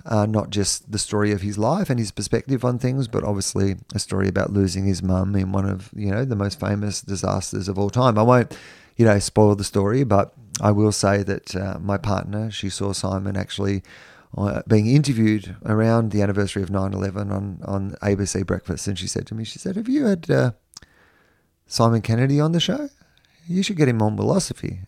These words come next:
And I was like, "You know what? I actually should get Simon Kennedy on Philosophy. He'd be a great guest," and he was. He definitely was. So I hope that you're going to enjoy this episode. If you do, um, the best way that you can help out the podcast is go to patreon dot com slash philosophy,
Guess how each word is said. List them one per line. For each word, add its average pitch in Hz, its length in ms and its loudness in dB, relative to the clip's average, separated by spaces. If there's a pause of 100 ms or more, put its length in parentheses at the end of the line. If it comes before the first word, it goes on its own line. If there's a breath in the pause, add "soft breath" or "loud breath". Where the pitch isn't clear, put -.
And 98 100 -4
I 104 40 -2
was 107 120 -8
like, 151 200 -6
"You 294 120 -6
know 196 100 6
what? 135 240 4 (160)
I 220 140 -4
actually 233 240 -2
should 226 220 -2
get 156 160 2
Simon 110 280 4
Kennedy 101 440 -2
on 98 160 -2
Philosophy. 101 540 -4
He'd 107 120 -6
be 110 80 0
a 107 60 0
great 113 260 2
guest," 101 320 -6
and 98 80 -4
he 101 80 -2
was. - 380 -6 (500 loud breath)
He 101 140 0
definitely 104 360 0
was. 65 280 -2
So 104 180 0
I 104 80 2
hope 110 220 2
that 104 160 0
you're 104 160 0
going 101 140 -2
to 101 80 -2
enjoy 101 300 0
this 98 160 -2
episode. 104 400 -2
If 143 120 2
you 170 100 0
do, 139 320 6 (460)
um, 107 460 0
the 110 80 0
best 123 180 4
way 107 140 4
that 101 100 0
you 107 100 -2
can 90 100 -2
help 92 180 0
out 92 80 -2
the 90 80 -6
podcast 92 420 -2
is 90 80 -8
go 95 140 0
to 95 60 -2
patreon 98 420 -2
dot 95 140 -2
com 95 180 -2
slash 95 240 -6
philosophy, 123 560 -2